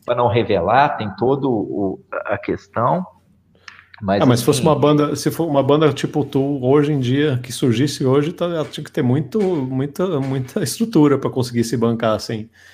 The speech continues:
Speaker 1: Pois é.
Speaker 2: sem mostrar o que tá em volta, né? Porque, no fim, hoje em dia é meio que isso, assim. E eu acho que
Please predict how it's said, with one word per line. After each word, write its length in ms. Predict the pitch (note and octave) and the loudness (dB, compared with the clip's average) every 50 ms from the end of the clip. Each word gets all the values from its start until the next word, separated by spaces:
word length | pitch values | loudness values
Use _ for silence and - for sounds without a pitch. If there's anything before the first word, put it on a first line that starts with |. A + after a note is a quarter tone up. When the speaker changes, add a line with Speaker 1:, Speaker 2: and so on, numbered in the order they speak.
| - - - _ _ _ _ _ _ - | -20 -20 -20 _ _ _ _ _ _ -12
Speaker 1:
Pois 180 | F#2 F2 F2 - | -10 -10 -10 -8
é. 40 | - | -2
Speaker 2:
sem 160 | - C#3+ C3 | 0 2 4
mostrar 420 | B2+ B2 A#2+ B2 - C3 A#2+ A2 | 4 4 4 2 0 0 2 2
o 60 | A2 | 0
que 100 | A2+ - | 0 -2
tá 100 | - A#2 | -2 -2
em 80 | A2+ A2+ | 0 0
volta, 320 | A2 A2 G#2 G#2 G2+ - | 0 0 -2 -4 -4 -6
né? 200 | G2+ G#2 G#2+ G#2+ G#2+ | -8 -8 -8 -8 -12
Porque, 300 | - - A#2+ A#2+ C3 C3 | -6 -4 -2 -2 -2 -2
no 240 | A#2+ A#2 A#2+ A#2+ B2 | -4 -4 -4 -4 -4
fim, 240 | - D3 D#3 F3 | -4 -4 -4 -2
hoje 180 | F3 E3 D3+ D#3+ | -2 -2 -2 -2
em 60 | D#3 | -4
dia 220 | C#3+ C#3 D3+ E3+ G3+ | -4 -2 -4 -4 -4
é 80 | G3+ F3+ | -4 -4
meio 180 | F3 E3+ E3+ | -4 -6 -6
que 140 | E3+ - D3 | -4 -2 -2
isso, 240 | C3 C3 B2+ - - | -2 -2 -2 -6 -8
assim. 220 | - B2 A#2+ B2 | -6 -4 -4 -2
E 80 | C3+ C3+ | 0 0
eu 80 | C3+ | 0
acho 140 | D3 D3+ - | 0 0 0
que 240 | - G3+ F3 - - | 0 0 0 0 -2